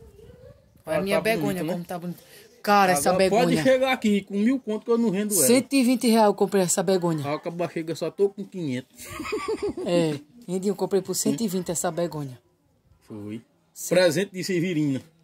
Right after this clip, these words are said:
Speaker 1: É. Cala a boca, Dinho, tu, mas tu descobre tudo, né, rapaz?
Speaker 2: Olha, olha, o que dá com fornilha é formiga, viu?
Speaker 1: É, formiga.
Speaker 2: A gente
Speaker 1: Onde
Speaker 2: tem que
Speaker 1: tem
Speaker 2: botar
Speaker 1: formiga.
Speaker 2: inseticida pra matar essa formiga.
Speaker 1: É, que nem Dona Cilda.
Speaker 2: Né?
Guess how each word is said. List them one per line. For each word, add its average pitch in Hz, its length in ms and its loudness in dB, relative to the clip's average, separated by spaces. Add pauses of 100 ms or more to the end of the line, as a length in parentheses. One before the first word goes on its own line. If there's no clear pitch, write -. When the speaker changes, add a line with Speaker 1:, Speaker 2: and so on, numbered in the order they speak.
(120)
Speaker 1:
É. 240 600 2 (280)
Cala 180 200 -4
a 202 40 0
boca, 165 240 -2
Dinho, 175 140 -4
tu, 165 100 -16
mas 170 160 -6
tu - 80 -14
descobre 165 460 -4
tudo, 165 260 -8
né, 156 60 -4
rapaz? 165 380 -10
Speaker 2:
Olha, 165 340 -2
olha, 190 240 0
o 160 100 -4
que 196 160 -10
dá 160 220 -2
com 165 140 -12
fornilha 160 420 -6
é 165 60 -6
formiga, 151 480 -12
viu? 190 120 -12 (160)
Speaker 1:
É, 180 200 -2
formiga. 226 300 -2
Speaker 2:
A 170 40 -2
gente 196 140 2
Speaker 1:
Onde 214 160 -2
Speaker 2:
tem 240 160 -2
que 185 80 -8
Speaker 1:
tem 226 80 0
Speaker 2:
botar 202 140 2
Speaker 1:
formiga. 233 320 2
Speaker 2:
inseticida 202 540 -6
pra 202 160 -14
matar 196 280 -6
essa 208 200 -6
formiga. 156 560 -8
Speaker 1:
É, 175 260 -2 (180)
que 208 100 -6
nem 233 140 0
Dona 220 240 2
Cilda. 180 320 0
Speaker 2:
Né? - 80 -4